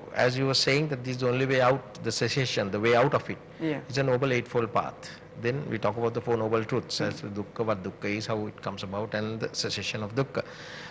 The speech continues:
Speaker 1: So sammaditthi, how can you describe the right understanding? Because
Speaker 2: Right.
Speaker 1: that also helps faith.
Speaker 2: Yeah. Actually, right understanding is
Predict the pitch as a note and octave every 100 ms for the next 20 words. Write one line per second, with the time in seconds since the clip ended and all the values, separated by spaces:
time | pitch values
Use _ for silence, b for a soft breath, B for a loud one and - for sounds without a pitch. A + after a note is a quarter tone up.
0 | B F3+ E3 - E3 A#3 A3 D#3+ F3 -
1 | B2+ G#2+ D#3 D#3+ D#3+ F3 D#3 C3+ - B2+
2 | A2 C3 C#3 F#3 - D#3 D#3 - - F#2
3 | F2 A2+ E3 F#3+ A#3 G3 A3 G#3+ F#3+ A3+
4 | - - - - D#3+ G2 - G#3 D#3 -
5 | - F#3+ E4+ F#4+ A3 G#3 B3+ - G#3 C4
6 | - D#4 D4 C4+ A3+ G3 G3+ E4 - -